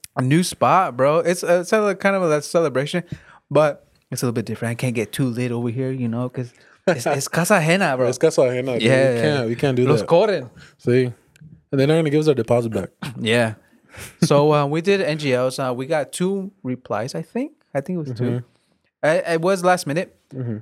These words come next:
Speaker 1: So, uh, let's, let's get to it. Let's read 'em, bro. Vamos a verlos.
Speaker 2: A ver, ¿qué, qué los vieron?
Speaker 1: So, uh, first one is,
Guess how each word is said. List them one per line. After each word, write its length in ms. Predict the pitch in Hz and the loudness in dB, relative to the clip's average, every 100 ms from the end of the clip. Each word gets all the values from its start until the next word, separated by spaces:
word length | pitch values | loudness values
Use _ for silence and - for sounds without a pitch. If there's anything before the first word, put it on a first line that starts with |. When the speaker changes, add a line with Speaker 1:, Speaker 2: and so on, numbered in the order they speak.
| _ | _
Speaker 1:
So, 360 | - - 135 135 | -8 0 2 2
uh, 320 | 131 127 120 110 | 2 2 -2 -2
let's, 320 | 131 - - | -4 -4 -8
let's 220 | - 131 | -10 -10
get 240 | - 147 - | -8 -10 -10
to 240 | - 123 | -8 -6
it. 120 | 113 | -4
Let's 260 | 110 113 - | -6 -8 -10
read 260 | 123 127 123 | -8 -8 -6
'em, 280 | 107 98 | -6 -8
bro. 600 | - 110 120 120 113 117 - _ _ _ _ _ _ _ _ _ | -10 -8 -8 -8 -12 -14 -18 _ _ _ _ _ _ _ _ _
Vamos 220 | 113 123 | -14 -12
a 40 | 117 | -12
verlos. 800 | 104 113 113 110 104 104 120 - 123 | -10 -8 -8 -8 -10 -12 -16 -18 -10
Speaker 2:
A 180 | 107 98 | -8 -6
ver, 180 | 101 127 - | -8 -8 -6
¿qué, 260 | 135 127 | -6 -6
qué 100 | 120 | -8
los 180 | 131 131 | -12 -12
vieron? 320 | 110 107 120 117 _ _ _ _ _ _ _ - | -12 -12 -14 -20 _ _ _ _ _ _ _ -10
Speaker 1:
So, 500 | - - 160 165 170 _ | -4 2 2 2 -2 _
uh, 340 | 151 156 151 147 | -2 2 0 0
first 340 | - 196 - | -2 -2 -2
one 400 | 160 185 180 170 - | 0 2 2 0 -2
is, 460 | 147 147 143 120 | 0 0 -2 -4